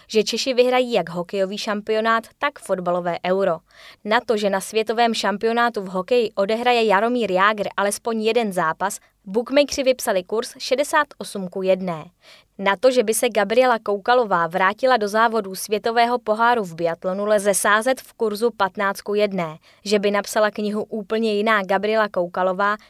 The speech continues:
je vypsán kurz sedmdesát pět ku jedné.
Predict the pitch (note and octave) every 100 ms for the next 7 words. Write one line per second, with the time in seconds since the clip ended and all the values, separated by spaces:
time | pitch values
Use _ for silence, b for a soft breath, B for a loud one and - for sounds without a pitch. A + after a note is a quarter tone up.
0 | b G#3+ G#3+ G#3 G3 F#3+ F#3 A#3+ - -
1 | - B3 B3 A#3+ - A#3+ A3+ - G3 -
2 | E3+ D#3+ D#3+ D3+